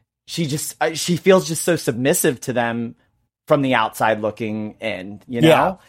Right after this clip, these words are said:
Speaker 1: And that's, uh, like, what changed there? What is different between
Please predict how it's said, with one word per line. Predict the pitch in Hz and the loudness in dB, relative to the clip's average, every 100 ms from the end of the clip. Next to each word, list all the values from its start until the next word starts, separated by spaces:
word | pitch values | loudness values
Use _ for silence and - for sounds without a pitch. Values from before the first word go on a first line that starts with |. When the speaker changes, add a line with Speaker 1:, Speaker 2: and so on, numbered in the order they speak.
| _ _ - | _ _ -8
Speaker 1:
And | 156 | 0
that's, | 165 190 - - | 4 2 2 -4
uh, | 202 | 2
like, | 196 185 | 2 2
what | 143 214 | 2 2
changed | - - 202 202 196 165 | 0 -6 -4 -4 -4 -4
there? | 156 143 | 0 2
What | 139 156 | 2 2
is | 190 170 | 2 0
different | 135 170 180 175 | -4 -4 -2 -2
between | 151 - 156 156 147 139 | -4 -8 -6 -6 -6 -8